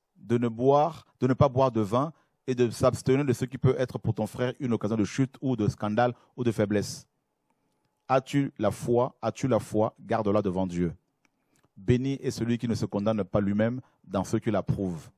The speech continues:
Mais celui qui a des doutes au sujet de ce qu'il mange est condamné parce qu'il n'agit pas avec foi. Or, tout ce qui ne procède pas de la foi est péché.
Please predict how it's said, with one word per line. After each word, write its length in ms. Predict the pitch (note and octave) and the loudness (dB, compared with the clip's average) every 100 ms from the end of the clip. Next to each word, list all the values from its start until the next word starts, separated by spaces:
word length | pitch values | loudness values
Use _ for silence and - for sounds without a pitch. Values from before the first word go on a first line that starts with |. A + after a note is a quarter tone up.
| _ _ _ _ _ _ _ _ _ _ _ | _ _ _ _ _ _ _ _ _ _ _
Mais 100 | A2 | -2
celui 240 | - C3+ C#3+ | 0 0 0
qui 100 | C#3+ | 0
a 40 | |
des 120 | A2+ | 0
doutes 300 | G2 C3+ C#3 - | 0 -2 -2 -6
au 140 | A2 G#2 | 2 2
sujet 340 | - - G#2+ | 2 -2 0
de 80 | A#2 | 0
ce 120 | G#2 | 0
qu'il 200 | A2+ G#2 | 0 0
mange 440 | F#2+ B2 D#3 D3+ C#3 | 2 2 0 -6 -8
est 80 | A2+ | -8
condamné 420 | - G2+ G2 G#2+ | -4 -2 0 -2
parce 340 | C3 G#2+ F#2+ - | -2 -4 -4 -8
qu'il 140 | B2 | -4
n'agit 280 | G#2+ F#2 G2+ | -2 -4 -4
pas 260 | - B2 - _ _ | -2 -2 -2 _ _
avec 220 | G2 G2+ | -4 -4
foi. 320 | - - F#2+ D#2+ _ _ _ - | -4 -2 -2 -2 _ _ _ -2
Or, 220 | A2 A2 | -2 0
tout 120 | - | 0
ce 120 | C#3+ C3+ | 0 0
qui 140 | C3+ | -2
ne 80 | A#2 | -4
procède 460 | F#2 - G2 A#2 G2+ | -2 0 0 -2 -2
pas 180 | - G#2+ | 0 0
de 100 | G2 | 0
la 100 | F2 | -4
foi 280 | - A2+ - | -2 -2 -2
est 80 | G#2 | -8
péché. 400 | - F2 - E2 | -6 -6 -6 -12